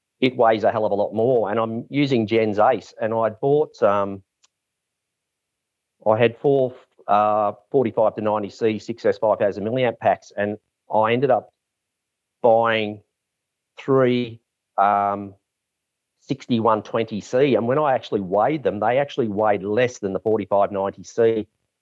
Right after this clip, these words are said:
I don't know how it's come about. I don't believe they've been mislabeled, but yeah, the power difference is unbelievable. But, uh, yeah, look, this, this Edge, I just pointed skywards and it just goes vertical, accelerates. It's, um, it's really good. I've got a Dual Sky,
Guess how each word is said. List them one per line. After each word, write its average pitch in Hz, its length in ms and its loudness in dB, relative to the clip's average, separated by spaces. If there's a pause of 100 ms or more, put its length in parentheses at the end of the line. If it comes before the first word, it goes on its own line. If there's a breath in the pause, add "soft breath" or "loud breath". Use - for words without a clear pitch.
(360)
I 117 80 4
don't 117 260 0
know 110 180 0
how 104 160 2
it's - 100 -16
come 110 180 -6
about. 104 480 0 (420)
I 98 80 2
don't 110 300 0
believe 104 240 -2
they've 95 180 2
been 98 220 -4
mislabeled, 101 560 0
but - 240 -4
yeah, 107 200 2
the 107 80 -2
power 107 280 2
difference 92 280 -12
is 85 80 -6
unbelievable. 92 640 -2
But, 90 260 -6
uh, 95 220 0 (440)
yeah, 117 200 4
look, - 160 -8
this, - 280 -4 (120)
this 123 240 -2
Edge, 123 280 2
I 120 120 4
just 117 220 -8
pointed 113 240 -4
skywards 110 680 -2
and 101 380 -2
it 113 160 -4 (160)
just - 240 -8
goes 92 360 4
vertical, 95 520 0
accelerates. 95 640 0
It's, - 240 -14
um, 90 320 -2 (1040)
it's 110 180 2
really 107 140 4
good. 117 160 2
I've 107 100 2
got 113 100 0
a 95 40 -6
Dual 117 240 -4
Sky, 101 500 0